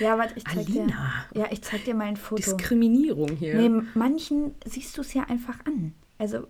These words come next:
Speaker 1: manchen gar nicht, ne? Aber manchen, guck dir mal diesen starren Blick an.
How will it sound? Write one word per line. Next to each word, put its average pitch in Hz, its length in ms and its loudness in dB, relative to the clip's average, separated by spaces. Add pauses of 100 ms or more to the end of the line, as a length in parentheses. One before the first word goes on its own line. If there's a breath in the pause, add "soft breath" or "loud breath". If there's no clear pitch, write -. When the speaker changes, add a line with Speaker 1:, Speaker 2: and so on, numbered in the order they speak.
Speaker 1:
manchen 233 380 4
gar 208 260 4
nicht, 370 320 -4
ne? 240 260 0
Aber 202 160 -2
manchen, 240 480 -2
guck - 180 -20
dir 208 120 -16
mal 208 100 -14
diesen 190 320 -10
starren 220 480 -6
Blick 220 320 -6
an. 185 220 -8